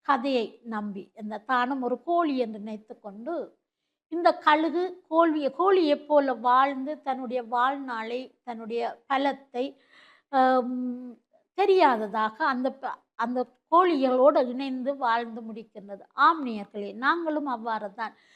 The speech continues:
சில வேளைகளில் எங்களுடைய பலம் என்ன, எங்களுடைய பலவீனம் என்ன என்று எங்களுக்கு தெரியாமல் போகின்றது. நாங்கள் சேருகின்ற சில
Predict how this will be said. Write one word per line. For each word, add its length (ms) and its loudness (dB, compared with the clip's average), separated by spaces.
சில 240 4
வேளைகளில் 600 2
எங்களுடைய 640 0
பலம் 360 0
என்ன, 440 -4
எங்களுடைய 560 -2
பலவீனம் 680 -2
என்ன 300 -4
என்று 200 -6
எங்களுக்கு 420 -4
தெரியாமல் 600 -2
போகின்றது. 680 -10
நாங்கள் 460 2
சேருகின்ற 600 4
சில 440 2